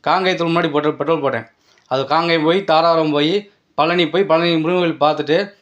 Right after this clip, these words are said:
இடுமமலை அடிவாரம் போய் ஐயாவை பார்த்துட்டு, கோம்பை ஜக்-, கணக்கம்பட்டி போயிட்டு, கோம்பைக்காடு போயிட்டு வர்றதா தான் செலவு வந்துச்சு.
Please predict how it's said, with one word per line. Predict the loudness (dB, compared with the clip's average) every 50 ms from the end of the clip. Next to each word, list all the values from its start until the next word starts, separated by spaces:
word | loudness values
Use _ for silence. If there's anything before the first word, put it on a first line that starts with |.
| _ _ -8
இடுமமலை | -6 -4 -2 0 0 0 2 2 2
அடிவாரம் | 2 2 2 2 2 2 2
போய் | 2 2 2 2 2
ஐயாவை | 2
பார்த்துட்டு, | 0 2 0 -2 -2 -2 -6 -6 -6 -6 -6 -8 _ _ _ _ _ _ _ _ _ -4
கோம்பை | 0 0 2 2 2 2 2 2 2 2 2 0 -2 -4 -4
ஜக்-, | -4 -4 -4 -4 -6 _ _ -14 -6
கணக்கம்பட்டி | -4 -2 0 0 0 0 0 0 0 0
போயிட்டு, | 0 0 0 0 -4 -6
கோம்பைக்காடு | -2 0 2 2 2 2 2 2 2 2 0 0 0
போயிட்டு | 0 0 0 2 2 2 0 0 0 -4 _ _ _ _ _ _ _ _ _ _ _ -4 0
வர்றதா | 0 2 4 4 2 2 2 2
தான் | 2 2 2 2 2
செலவு | 0 0 0 0 0
வந்துச்சு. | -2 -2 -4 -10 -14 -14